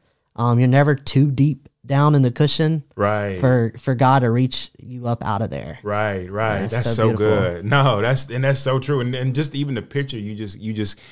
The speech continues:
Speaker 2: kind of, like, painted to me. Think about it. If it, like you said, if you're lost,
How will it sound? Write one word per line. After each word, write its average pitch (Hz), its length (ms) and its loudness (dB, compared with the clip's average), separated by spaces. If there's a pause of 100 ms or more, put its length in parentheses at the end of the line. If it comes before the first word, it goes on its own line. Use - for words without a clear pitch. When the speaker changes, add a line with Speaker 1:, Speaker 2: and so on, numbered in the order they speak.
(140)
Speaker 2:
kind 120 160 -4
of, 110 60 -10
like, 107 200 -6
painted 123 280 -10
to 98 60 -12
me. 98 160 -12 (380)
Think 139 140 -4
about 95 260 -8
it. 87 180 -14 (280)
If 139 280 -4
it, 135 160 -8
like 131 180 -10
you 147 60 -8
said, 139 200 -8
if 131 220 -8
you're 135 160 -8
lost, 131 540 -12